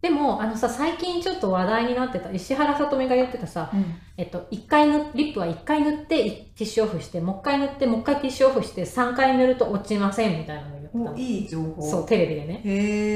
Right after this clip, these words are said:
Speaker 2: ー。
Speaker 1: で、それ塗る、そうすると、さすがにちょっと残るから、
Speaker 2: うん。
Speaker 1: あの、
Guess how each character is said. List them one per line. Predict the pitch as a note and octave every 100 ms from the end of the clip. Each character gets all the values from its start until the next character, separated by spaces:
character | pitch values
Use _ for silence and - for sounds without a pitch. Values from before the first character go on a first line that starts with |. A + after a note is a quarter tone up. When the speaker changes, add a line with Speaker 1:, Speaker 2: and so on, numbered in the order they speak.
| G#3
Speaker 2:
ー。 | G#3+ - - - - - - - -
Speaker 1:
で、 | D4
そ | -
れ | G#4
塗 | G#4
る、 | G4+ G#4 G#4+ G#4+ -
そ | F#4+ F#4
う |
す | F#4+ G4
る | G4 C5 B4
と、 | A3+ -
さ | C4+
す | D4+
が | D#4+
に |
ち | E4+
ょ |
っ | G#3
と |
残 | F#3 F#3 B3+
る | G3+
か | D#3+
ら、 | D#3+ E3 D3
Speaker 2:
う |
ん。 | A3 G#3 G#3
Speaker 1:
あ | G3+
の、 | E3+ D#3 D3+